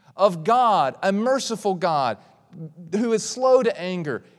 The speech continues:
gracious, slow to anger, and, and stead-, abounding in steadfast love and faithfulness, forgiving the sins,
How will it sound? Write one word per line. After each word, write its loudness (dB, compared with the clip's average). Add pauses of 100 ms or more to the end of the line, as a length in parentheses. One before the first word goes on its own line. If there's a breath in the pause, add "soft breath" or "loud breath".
gracious, 0
slow 2
to -4
anger, -6 (220 loud breath)
and, -8
and -6
stead-, -2 (120)
abounding -2
in -6
steadfast -6
love 0
and -8
faithfulness, -6 (1120)
forgiving -6
the -10
sins, -12